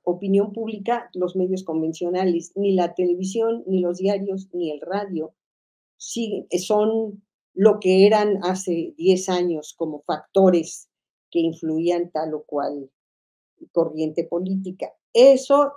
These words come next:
esa influencia se ha trasladado a las redes y en las redes no hay reglas, ¿no? Entonces, el, se juega muy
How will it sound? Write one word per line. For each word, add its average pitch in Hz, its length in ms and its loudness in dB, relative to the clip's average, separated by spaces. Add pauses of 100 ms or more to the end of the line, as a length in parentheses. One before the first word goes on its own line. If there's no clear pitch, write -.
(400)
esa 240 400 4
influencia 190 760 -2
se - 200 -6
ha 165 120 -6
trasladado 156 720 -10 (380)
a 156 100 -4
las 156 180 -6
redes 185 520 -2 (400)
y 220 480 -8
en 185 160 2
las 190 140 0
redes 226 640 -2
no 180 260 0
hay 196 100 2
reglas, 165 560 -6 (440)
¿no? 185 260 -4
Entonces, 190 560 -4
el, 151 460 -4
se - 220 -10
juega 185 280 -2
muy 180 480 -4